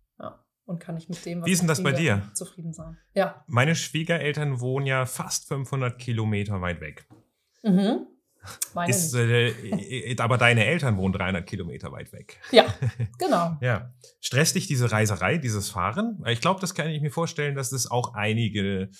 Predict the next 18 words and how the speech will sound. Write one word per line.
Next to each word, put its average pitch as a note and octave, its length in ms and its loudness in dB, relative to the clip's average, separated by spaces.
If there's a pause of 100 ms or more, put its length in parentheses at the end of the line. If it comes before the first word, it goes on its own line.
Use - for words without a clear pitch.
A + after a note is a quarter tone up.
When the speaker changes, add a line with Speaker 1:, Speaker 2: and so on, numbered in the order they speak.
(380)
Speaker 2:
stresst, - 520 -2
beziehungsweise A#2 720 -2
fällt C#3+ 540 -6
mir C3+ 180 -6
jetzt B2 420 -6
auch A2+ 200 -6
jemand A2+ 340 -2
ein, G#2+ 560 -2
wo G#2 200 -4
halt G#2+ 180 -4
die G#2 100 -4
Reise G#2+ 460 -4
quasi G2+ 360 -4
durch G#2 140 -6
die G#2 120 -8
gesamte A2 440 -4
Republik A#2 520 -6
geht. A2 340 -4